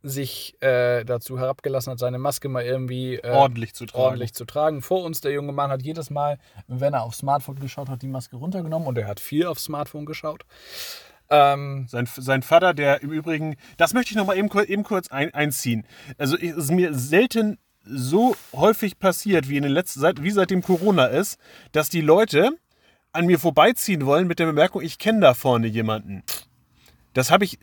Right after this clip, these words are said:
Speaker 2: also vorher, entweder war das vorher nicht so häufig oder man ist eh ein bisschen genervt, wenn man in der Warteschlange drin steht,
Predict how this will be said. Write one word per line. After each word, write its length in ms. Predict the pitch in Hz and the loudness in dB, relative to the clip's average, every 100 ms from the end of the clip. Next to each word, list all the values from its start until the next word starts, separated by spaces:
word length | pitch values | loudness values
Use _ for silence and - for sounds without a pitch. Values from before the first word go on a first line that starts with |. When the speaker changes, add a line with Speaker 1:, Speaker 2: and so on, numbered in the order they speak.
| - | -4
Speaker 2:
also 240 | 151 151 | -2 0
vorher, 460 | - 202 214 214 170 | 2 4 8 6 6
entweder 300 | 190 185 165 | 0 4 6
war 80 | |
das 120 | 165 156 | 6 2
vorher 220 | 175 170 | 0 0
nicht 160 | 165 | -2
so 120 | 131 120 | -4 0
häufig 300 | 202 240 202 | 2 0 -2
oder 140 | 170 | 0
man 160 | 147 143 | 0 -2
ist 160 | - | -4
eh 80 | 147 | -2
ein 80 | 196 | -2
bisschen 260 | 208 208 | -2 -2
genervt, 360 | 180 170 180 - | -2 0 0 0
wenn 80 | 170 | -4
man 180 | 147 127 | -2 -2
in 80 | |
der 100 | 120 | 2
Warteschlange 480 | 113 151 190 202 185 | 4 4 2 -4 -2
drin 220 | 165 180 | -2 -4
steht, 240 | 180 185 | -2 -2